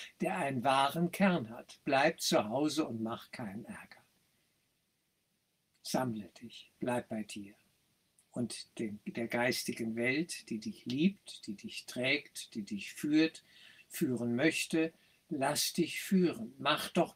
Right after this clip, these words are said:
bitte nicht alles selber. Versuch doch nicht immer alles allein und selber zu machen. Vielleicht könnten wir langsam mal kooperieren mit der geistigen Welt,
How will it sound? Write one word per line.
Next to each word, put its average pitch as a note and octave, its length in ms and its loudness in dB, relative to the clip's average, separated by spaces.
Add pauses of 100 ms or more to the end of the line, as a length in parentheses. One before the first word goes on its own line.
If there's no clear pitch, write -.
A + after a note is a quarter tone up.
bitte G3+ 320 10
nicht C#3+ 400 2
alles C#3 440 4
selber. E3 480 4 (840)
Versuch D3+ 520 6
doch - 200 2
nicht F#3+ 320 6
immer F#3 320 8
alles F3 300 6
allein D#3+ 460 4
und E3+ 140 0
selber E3+ 380 4
zu - 180 -6
machen. A2+ 400 -8 (1080)
Vielleicht D3 640 2
könnten D#3+ 380 2
wir D3+ 120 2
langsam C#3 480 -2
mal C3 300 -10
kooperieren C#3 1120 2 (1300)
mit - 360 -2
der C#3+ 120 -8
geistigen A2+ 640 -4
Welt, G#2+ 320 -8